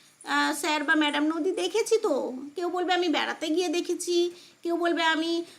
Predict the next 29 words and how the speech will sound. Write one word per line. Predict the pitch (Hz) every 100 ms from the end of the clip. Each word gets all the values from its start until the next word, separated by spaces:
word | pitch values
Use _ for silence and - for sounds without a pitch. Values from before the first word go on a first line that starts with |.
| -
আহ, | 285 285
স্কুলে | - 311
আসার | 294 - 247
সময় | 285 370 370 359
দেখেছি।" | 330 339 349 - 339 349 349 - _ _
তাই | 587 640
না? |
এক | - 392 427
একজন | 523 480 523
এক | 440
এক | 440
রকম | 480 466
বলবে। | 453 440 539 659 - _ -
তো | -
আচ্ছা, | - 254 - 240 240
তারপরে | 285 392 466 554 262
আমরা | 302 302 294 277 - - - -
শিক্ষার্থীদের | - 453 440 - 554 554 480 554 605 605
কাছ | 262 240 240 -
থেকে | - 392 - 440 440 466 - - _ _ _ _ _ _ _ _ -
বিষয় | 285 403 403 523 539
সম্পর্কে, | - 339 262 277 285
এটা | - 349 440
ভুলে | 330 349 302
গেলে | 269
চলবে | 254 240 226 233
না, | 240
বিষয় | 262 330 403 - - 453 453 480
সম্পর্কে। | - 302 240 233 - -